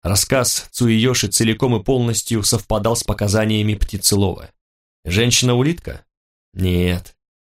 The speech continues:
Птицелову не привиделось со страху. Выходит, в хижине лесорубов между госпожой Йокко и её учеником не было никакой схватки из-за диплома,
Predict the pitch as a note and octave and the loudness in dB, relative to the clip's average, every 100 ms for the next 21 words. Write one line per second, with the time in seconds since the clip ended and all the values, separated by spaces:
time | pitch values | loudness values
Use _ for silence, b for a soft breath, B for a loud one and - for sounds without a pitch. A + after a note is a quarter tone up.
0 | _ - - - A2+ B2+ C3+ C3+ C3 C3 | _ -2 0 2 2 2 2 0 0 0
1 | A#2+ A2+ B2 G#2+ - G#2+ - G2 D#2+ - | 0 2 2 0 -2 -2 -2 -2 -4 -10
2 | F#2+ _ _ _ _ _ _ - F2 - | -18 _ _ _ _ _ _ -4 -2 0
3 | D3 C3 B2 - - C#3 A2+ B2 A#2+ A2+ | 2 2 -2 -8 -2 0 2 2 2 0
4 | - A#2+ D#3 D3 - A2 A#2+ G#2+ A#2 A2 | 0 0 2 0 -2 -2 -2 0 0 0
5 | - A#2 A#2+ A2 G#2+ B2 - A2+ G#2+ A#2 | 0 0 2 2 0 -2 -6 -6 -2 2
6 | A2+ A2+ A2 G2+ G#2+ G2+ - D3 C3+ - | 2 4 2 0 -2 -2 0 -2 -2 -8
7 | _ _ _ - B2+ F#3 D#3 G#2+ G2+ G2+ | _ _ _ -2 0 2 2 2 0 0
8 | A2+ B2+ A2+ G2 - B2+ A#2+ - A2 G2+ | 0 2 0 0 0 0 -2 -4 -8 -2
9 | A2 G2+ G#2 A2 C3 A#2+ - - | 0 2 0 0 0 -2 -4 -10